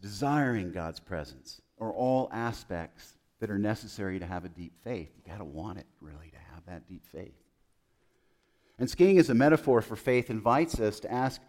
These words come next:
questions of ourselves like, "How much do I really spend time seeking after God? How much time do I spend wanting God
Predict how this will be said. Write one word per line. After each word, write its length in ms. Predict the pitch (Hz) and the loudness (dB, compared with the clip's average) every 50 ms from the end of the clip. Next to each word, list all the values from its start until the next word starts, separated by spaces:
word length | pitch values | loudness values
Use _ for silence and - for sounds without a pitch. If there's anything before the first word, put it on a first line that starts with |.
| _ _ _ _ _ _ | _ _ _ _ _ _
questions 800 | - - 180 202 196 - - - 107 85 78 82 80 - - - - _ _ _ _ _ - | -6 -2 0 0 0 -2 -4 -6 -4 -4 -4 -6 -8 -10 -12 -14 -18 _ _ _ _ _ -4
of 100 | 110 107 | -2 0
ourselves 540 | 101 101 - - - 117 113 110 107 98 110 | 0 0 -2 -2 -2 2 2 2 2 2 2
like, 200 | 110 110 107 - - - - _ _ _ | 0 0 0 -4 -10 -20 -20 _ _ _
"How 200 | - 120 165 196 | -8 -4 -2 0
much 300 | 214 196 190 190 185 - | 2 2 2 0 0 -2
do 120 | - 156 147 | -2 0 2
I 100 | 143 143 | 2 2
really 520 | 139 127 123 131 160 190 185 180 175 175 | 2 2 2 2 2 2 2 2 0 0
spend 380 | - - - - 143 143 143 - | -2 -6 -4 -2 0 0 0 -2
time 340 | 135 135 139 139 143 139 139 | -2 -4 -2 0 -2 -2 -4
seeking 460 | - - - 143 143 143 139 127 123 | -6 -6 -6 -6 -4 -4 -4 -4 -2
after 280 | 117 120 117 - 135 | -4 -4 -6 -8 -10
God? 380 | 120 113 135 131 147 67 64 - - - - _ _ _ _ _ _ _ _ _ _ _ _ _ _ _ _ _ _ _ _ _ _ _ _ _ _ _ | -10 -8 -8 -8 -10 -10 -14 -16 -18 -20 -20 _ _ _ _ _ _ _ _ _ _ _ _ _ _ _ _ _ _ _ _ _ _ _ _ _ _ _
How 180 | - 127 165 185 | -4 -2 0 0
much 240 | 185 180 - - | 0 0 -2 -4
time 320 | - - 147 143 143 147 143 | -4 -4 -2 0 0 0 0
do 100 | 131 131 | 0 0
I 100 | 127 123 | -2 -2
spend 460 | - - - 139 135 135 127 123 - - _ _ - | -4 -6 -4 -2 0 0 0 -2 -4 -8 _ _ -12
wanting 720 | 98 101 107 117 135 165 175 170 170 - 117 101 90 82 | -6 -4 -2 0 2 2 0 0 -2 -2 -2 -2 -2 -4
God 380 | 82 - 113 110 104 101 92 | -6 -6 -6 -6 -4 -6 -6